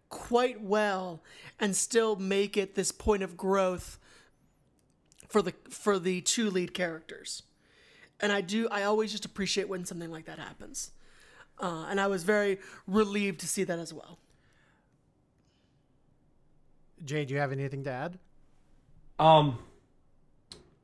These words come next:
Speaker 3: more so, uh, back to that moment where he's like, "Just be my wingman." Um, you know, that's a, that's a very good parallel to,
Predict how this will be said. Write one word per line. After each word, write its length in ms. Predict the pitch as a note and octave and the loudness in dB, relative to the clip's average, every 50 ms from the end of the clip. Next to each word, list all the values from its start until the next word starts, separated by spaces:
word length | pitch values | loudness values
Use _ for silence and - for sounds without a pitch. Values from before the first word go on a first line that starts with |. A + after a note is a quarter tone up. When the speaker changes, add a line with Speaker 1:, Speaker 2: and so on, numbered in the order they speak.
| _ _ _ _ _ _ _ _ _ _ _ _ _ _ _ _ _ _ _ _ _ _ _ _ _ _ _ _ _ _ | _ _ _ _ _ _ _ _ _ _ _ _ _ _ _ _ _ _ _ _ _ _ _ _ _ _ _ _ _ _
Speaker 3:
more 340 | D3 D#3 D#3 D#3+ F3 F#3+ F3+ | -6 -2 4 8 8 8 8
so, 360 | - G3 F#3+ F#3 F3 E3+ E3 | 8 8 8 10 10 8 6
uh, 580 | - - - C#3 C3+ B2+ A#2+ A#2+ A#2 A2+ A2+ G#2+ - - | 6 6 6 6 6 6 6 4 0 -2 -4 -8 -2 -2
back 220 | B2 A2+ G#2+ - - | 0 0 0 -4 -4
to 460 | - - B2 A2+ A2 A2 G#2+ G#2 - - - _ _ _ | -2 0 0 0 0 -2 -4 -6 -8 -12 -18 _ _ _
that 240 | - A2+ A2 - | 2 2 2 2
moment 340 | A2 G#2+ G#2 G2+ G#2 G#2+ G#2 | 2 2 4 4 4 2 2
where 120 | F#2+ G2 F#2 | 2 0 0
he's 200 | G2 G2+ F#2 G2+ | 0 0 0 0
like, 140 | G2 F#2 | 0 0
"Just 240 | F2+ - G#2+ - - | 0 0 -2 0 0
be 100 | - A2+ | 0 2
my 180 | A2 A2 G#2 G2+ | 4 4 4 4
wingman." 520 | G2 G2 G2 G#2+ G#2+ G#2+ G#2+ A2 A2 A2 G2+ - - - _ _ _ _ _ _ _ _ - | 2 2 0 0 2 2 2 2 0 -2 -6 -10 -16 -20 _ _ _ _ _ _ _ _ -2
Um, 280 | A2 G#2+ G2+ F#2+ F#2 - - A#2 | -2 0 0 -2 -6 -10 -8 -4
you 60 | A#2 | -2
know, 100 | A2+ A2 | -2 2
that's 260 | G#2 A#2+ B2+ C3+ - | 4 4 4 6 4
a, 100 | D3 B2+ | 4 2
that's 300 | A2 - A#2+ B2+ - - | 2 0 -2 0 0 0
a 20 | |
very 200 | D3+ C3+ D3 C3+ | 4 6 6 6
good 260 | B2 A#2+ C#3 A#2+ A2 - | 6 4 2 0 0 -2
parallel 360 | - A2+ G#2 G#2 G#2+ G#2+ G2+ - - | 2 4 6 6 6 6 4 2 -2
to, 340 | G#2+ G#2 G2+ G2 G2 F#2+ | -2 -2 0 -2 -2 -6